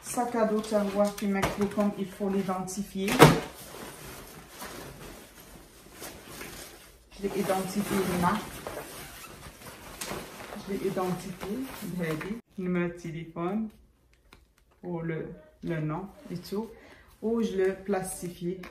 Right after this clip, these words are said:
avec le scotch. Donc, numéro de téléphone, l'adresse, le nom. وكنديروها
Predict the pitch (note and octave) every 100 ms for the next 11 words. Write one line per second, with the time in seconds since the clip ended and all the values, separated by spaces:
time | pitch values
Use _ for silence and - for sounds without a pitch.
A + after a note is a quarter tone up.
0 | - D#3+ F3 F3 D#3 D3 - F3 - -
1 | - - _ - _ - E3 D#3 D#3 -
2 | F3 E3 E3 - E3 C#3+ - F3 F3+ D3
3 | C3 C#3+ D#3+ F3+ C#3 C3+ C3+ F3 - -
4 | - - - - - - - - - -
5 | - - - B3+ - G#3+ F#3+ F3 E3 E3
6 | F#3